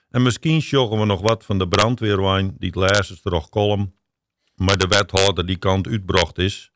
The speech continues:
want dat is maar één plakje eerder op de route dan het plak Domnita.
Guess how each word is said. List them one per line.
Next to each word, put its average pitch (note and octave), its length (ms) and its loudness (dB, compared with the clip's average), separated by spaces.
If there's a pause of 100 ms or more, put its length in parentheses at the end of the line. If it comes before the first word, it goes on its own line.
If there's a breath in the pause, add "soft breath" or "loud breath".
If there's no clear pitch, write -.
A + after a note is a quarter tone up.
(400)
want G2+ 200 0
dat G2 180 0
is G2 140 -2
maar F2+ 160 0
één G#2+ 300 0
plakje F#2 360 -2
eerder F2+ 340 0
op F2+ 140 -2
de E2 80 -4
route D#2+ 480 -6
dan E2 160 -6
het D#2 140 -6
plak E2 320 -4
Domnita. D#2+ 640 -4